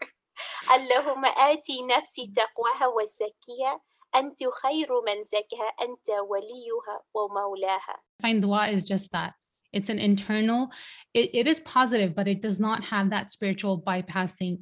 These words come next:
Speaker 2: aspect. It's,
Speaker 1: Yes.
Speaker 2: it's facing those uncomfortable things with the being who created them, who created
Speaker 1: That's
Speaker 2: these
Speaker 1: right.
Speaker 2: emotions.
Speaker 1: You're being honest about how
Speaker 2: Mm.
Speaker 1: you are in total need of Allah,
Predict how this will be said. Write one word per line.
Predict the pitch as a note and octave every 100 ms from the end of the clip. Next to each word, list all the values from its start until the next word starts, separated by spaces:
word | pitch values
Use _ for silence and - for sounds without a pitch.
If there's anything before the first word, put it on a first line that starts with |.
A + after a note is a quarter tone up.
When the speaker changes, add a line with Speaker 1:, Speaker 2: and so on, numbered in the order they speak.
| -
Speaker 2:
aspect. | G3 G3 - - - - _ _ _ _ -
It's, | G3+ G#3
Speaker 1:
Yes. | - -
Speaker 2:
it's | G3 -
facing | A3 G#3+ G#3 A3
those | G3+ F#3+ G#3
uncomfortable | F#3+ G3 G3 G3 F3 F#3+
things | F#3+ F#3 G3 G3+ - - - - -
with | F#3+ E3+ E3+ _ _ _ _ -
the | F#3+ F3+
being | G#3+ A#3 A3 G#3
who | F#3 G#3 G3
created | - A3 A3+ C4 C4 G3+ D#3
them, | F3 F3 _
who | A#3+
created | G3+ A#3 A3+ B3+ G#3+
Speaker 1:
That's |
Speaker 2:
these | G3+ F#3
Speaker 1:
right. | F3+
Speaker 2:
emotions. | E3+ F3+ - G3 - _ -
Speaker 1:
You're | B3+
being | D4 D4 -
honest | A#3 B3+ C#4 A3 - -
about | G#3 G3+ - - -
how | A3+ B3 B3 B3 -
Speaker 2:
Mm. | F#3+ F3+ F3
Speaker 1:
you | G3+ A#3+
are | - G#3+ G#3 G#3
in | G#3
total | - - C4+ C4 B3+ G#3+
need | G3+ A3+ A#3 G3 D#3+ - -
of | F#3 -
Allah, | F3 E3+ E3+ D3